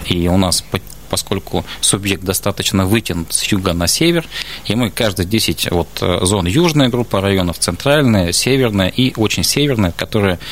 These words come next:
а, Ивенки и Т М Р. Мы постепенно шагаем туда. Принципиально поменялась следующая вещь.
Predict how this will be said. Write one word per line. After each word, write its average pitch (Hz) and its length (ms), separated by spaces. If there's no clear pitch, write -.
а, 87 180
Ивенки 101 360
и 117 240
Т 110 100
М 98 160
Р. 78 100
Мы 127 160
постепенно 123 520
шагаем 104 400
туда. 92 260
Принципиально 135 580
поменялась 104 480
следующая 92 540
вещь. 78 300